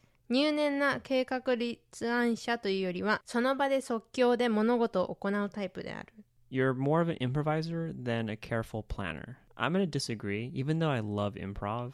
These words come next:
Speaker 2: Like, I love having improv, and I'm trying to get into that more, like, in life, just trying to improv things more. But I
Speaker 1: Mm-hmm.
Speaker 2: think I like to plan out more.
Speaker 1: I think this is, like, if you can plan stuff, and then you can kind of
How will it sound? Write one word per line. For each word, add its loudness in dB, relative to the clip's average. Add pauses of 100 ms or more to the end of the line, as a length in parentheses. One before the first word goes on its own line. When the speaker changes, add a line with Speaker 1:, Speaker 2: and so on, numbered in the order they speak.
Speaker 2:
Like, -2
I -2
love 0 (440)
having -4
improv, -4
and -4
I'm -2
trying -4
to -2
get -2
into -4
that -6
more, -4
like, -4 (200)
in -4
life, -4
just -8
trying -8
to -10
improv -8
things -8
more. -8
But -4
I 2
Speaker 1:
Mm-hmm. 0
Speaker 2:
think -4 (400)
I -2
like -4
to -12
plan -12 (320)
out -18
more. -12
Speaker 1:
I -2
think -6 (300)
this -6
is, -6 (100)
like, -8 (320)
if -2
you 2
can -4
plan -2
stuff, -4 (500)
and -4
then -6
you -4
can -6 (420)
kind -10
of -10